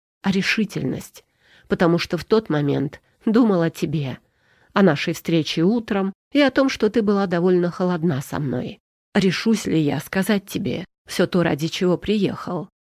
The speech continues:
попросить попробовать начать снова? Вот это я имел в виду, а не прыжки с парашютом и прочие экстремальные развлечения.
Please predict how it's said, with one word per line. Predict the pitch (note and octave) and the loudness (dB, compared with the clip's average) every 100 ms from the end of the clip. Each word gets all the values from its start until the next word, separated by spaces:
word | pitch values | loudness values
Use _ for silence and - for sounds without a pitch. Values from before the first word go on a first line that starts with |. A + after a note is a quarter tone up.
| _ | _
попросить | - E3 E3+ C#3+ - F#3 | -6 -4 -4 -2 -2 -2
попробовать | - D3+ F3+ F#3+ F3 F3 | -4 -4 0 2 2 0
начать | E3 E3 - F3 | -2 -2 -2 -4
снова? | - G3 G#3 D#3 - - - _ _ - | 0 2 2 2 -4 -10 -16 _ _ -2
Вот | F3+ F#3+ F#3+ | 2 2 2
это | A#3+ A#3+ | 0 0
я | D3 D3 D3 | 0 2 2
имел | D#3 D3+ C#3 | 4 2 0
в | |
виду, | D3 F#3 D#3+ B2+ - - | 0 -2 -2 -6 -8 -2
а | A#3+ | 0
не | A#3+ | 2
прыжки | A3+ A3 - - B3+ | 0 -2 -4 -4 -4
с | |
парашютом | - D3+ C3 - - - - - _ _ _ | -4 -6 -6 -6 -8 -6 -6 -8 _ _ _
и | A3 | -2
прочие | G#3+ E3+ G3 - F#3 | 2 2 2 0 0
экстремальные | F3 - E3 D#3+ D3 D3+ D#3 | 0 -4 -2 0 0 0 0
развлечения. | D#3 D3+ D#3+ E3 - C#3 C3 C#3+ - | 0 -2 -2 -4 -6 -4 -4 -4 -6